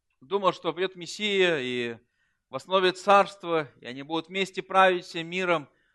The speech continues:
а этот Иоанн Креститель сейчас сидит в темнице. Он, конечно, запереживал об этом, заволновался. Э, где-то, может быть, он не совсем хорошо понимал пророчество о втором пришествии.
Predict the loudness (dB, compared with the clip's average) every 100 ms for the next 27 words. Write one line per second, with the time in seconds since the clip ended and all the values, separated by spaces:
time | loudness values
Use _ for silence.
0 | _ 0 4 4 0 -2 0 0 -2 -14
1 | -14 -18 -8 -8 -8 -6 -2 2 2 2
2 | -2 -4 -6 -8 _ _ _ _ _ -4
3 | -2 0 -2 -4 -4 4 8 8 8 4
4 | 2 0 -20 _ _ _ _ _ _ _
5 | _ _ _ 2 6 8 6 4 2 2
6 | 4 6 4 0 -18 -20 _ _ _ _
7 | _ _ _ _ _ _ _ _ _ _
8 | _ _ _ _ -10 -8 -8 -8 -12 -16
9 | _ _ _ -12 -8 -6 -6 -6 -8 -10
10 | -10 -6 -2 -2 -2 -6 -8 -10 -4 2
11 | 2 0 _ _ _ -2 2 2 0 -6
12 | -10 -4 -4 -4 _ -14 -10 -2 -2 -2
13 | -8 -2 -2 -2 -8 -8 -8